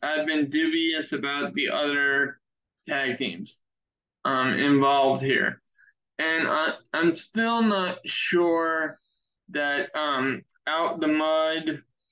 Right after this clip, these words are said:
or Angel and Humberto are on the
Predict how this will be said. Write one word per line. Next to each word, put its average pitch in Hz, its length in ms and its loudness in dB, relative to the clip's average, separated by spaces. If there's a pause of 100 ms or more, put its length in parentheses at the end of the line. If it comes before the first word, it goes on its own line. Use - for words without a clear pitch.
(560)
or 170 760 0 (840)
Angel 170 520 0
and 160 160 -4
Humberto 151 840 -2
are 151 320 -2
on 156 540 -2
the 156 600 -2